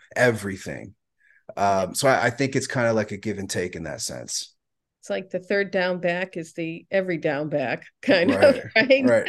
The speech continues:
Speaker 1: Exactly. Exactly.
Speaker 2: Um, the team is headed to Germany, uh, this weekend,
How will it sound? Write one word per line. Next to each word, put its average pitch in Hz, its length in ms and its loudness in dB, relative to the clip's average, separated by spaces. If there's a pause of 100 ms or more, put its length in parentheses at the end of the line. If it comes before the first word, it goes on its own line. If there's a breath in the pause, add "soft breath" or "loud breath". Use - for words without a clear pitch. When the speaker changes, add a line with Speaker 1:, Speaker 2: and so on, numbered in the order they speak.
Speaker 1:
Exactly. 107 600 0 (380 loud breath)
Exactly. 92 680 -4 (720)
Speaker 2:
Um, 233 500 -2 (260)
the 262 120 4
team 339 280 2
is 311 140 0
headed 254 320 2
to 262 100 -4
Germany, 214 720 0 (120)
uh, 190 180 -4
this 196 220 -6
weekend, 196 580 -2